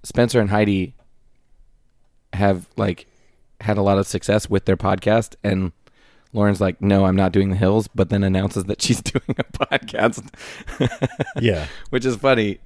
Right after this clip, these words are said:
Speaker 1: 'cause it's like, uh, most people would consider being on a T V show.
Speaker 2: Yeah, like,
Speaker 1: Like,
Speaker 2: it's, you chose the lamer.
Speaker 1: <laughs>
Speaker 2: You're, you're
Speaker 1: Yes.
Speaker 2: choosing to sell out, but you're, you also choose the, chose the lamer way to sell out.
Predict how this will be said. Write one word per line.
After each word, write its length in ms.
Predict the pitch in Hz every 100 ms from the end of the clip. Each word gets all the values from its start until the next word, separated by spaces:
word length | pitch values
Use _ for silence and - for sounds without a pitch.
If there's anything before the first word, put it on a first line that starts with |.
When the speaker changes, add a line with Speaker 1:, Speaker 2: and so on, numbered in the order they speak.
| -
Speaker 1:
'cause 180 | - 113
it's 140 | 107 101
like, 260 | 107 92 - _ -
uh, 360 | 107 98 98 95
most 220 | 104 117 -
people 180 | 117
would 120 | 104 92
consider 580 | 98 - 101 95 90 80 _ _ _ _ _ _ _ _ _ 101
being 260 | 104 107
on 100 | 98
a 60 | 92
T 160 | - 101
V 140 | 98
show. 420 | - 92 90 87 78 _ _ _ _ _ _ _ _ _ -
Speaker 2:
Yeah, 140 | 120 95
like, 80 |
Speaker 1:
Like, 180 | 104 123
Speaker 2:
it's, 180 | 139 -
you 140 | 143 135
chose 240 | - 143
the 100 | 110
lamer. 440 | 110 120 123 113 101
Speaker 1:
<laughs> 60 |
Speaker 2:
You're, 220 | 123 131 117 - - - -
you're 160 | 135 127
Speaker 1:
Yes. 40 |
Speaker 2:
choosing 300 | 247 180 151
to 60 | 123
sell 340 | - 156 127
out, 360 | 110 127 90 -
but 160 | 110 104
you're, 200 | 110 95
you 180 | 117 117
also 220 | 117 113
choose 280 | 98 113 98
the, 80 | 98
chose 300 | - 117 95
the 80 | 95
lamer 340 | 95 95 92
way 160 | 92 90
to 80 |
sell 260 | 85 98 85
out. 320 | 90 82 76